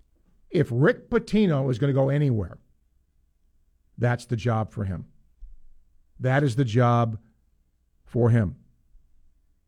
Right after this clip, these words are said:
It's a, it's a blue blood program,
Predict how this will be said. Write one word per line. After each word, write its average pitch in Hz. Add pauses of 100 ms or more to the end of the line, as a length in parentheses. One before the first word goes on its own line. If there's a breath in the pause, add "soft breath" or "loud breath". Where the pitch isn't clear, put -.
(340)
It's 175
a, 113 (240)
it's -
a 107 (180)
blue 151
blood 127
program, 160